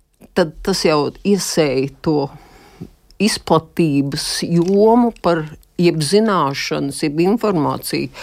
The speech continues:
par to, kas notiek Latvijas mākslā, tas ir ļoti svarīgi, jo, jo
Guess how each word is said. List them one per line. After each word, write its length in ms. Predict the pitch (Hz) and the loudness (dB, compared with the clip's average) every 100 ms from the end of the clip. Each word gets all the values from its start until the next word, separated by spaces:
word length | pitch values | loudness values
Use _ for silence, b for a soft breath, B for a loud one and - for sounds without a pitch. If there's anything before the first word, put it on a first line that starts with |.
| B B | B B
par 180 | - 156 | -2 0
to, 160 | - 190 | 4 2
kas 240 | 185 160 - | 2 -2 0
notiek 400 | 165 160 - - | 0 0 -4 -2
Latvijas 520 | 165 - 147 - - | -2 -2 -4 -4 2
mākslā, 460 | 196 202 - 165 151 | 2 2 0 0 0
tas 200 | 151 - | -4 -2
ir 140 | 160 151 | 0 2
ļoti 260 | 147 - | 0 -2
svarīgi, 560 | - 147 131 117 - 135 | -2 0 0 -2 -4 -2
jo, 280 | 139 143 131 B B B B B | 0 0 -2 B B B B B
jo 260 | 165 151 | 2 4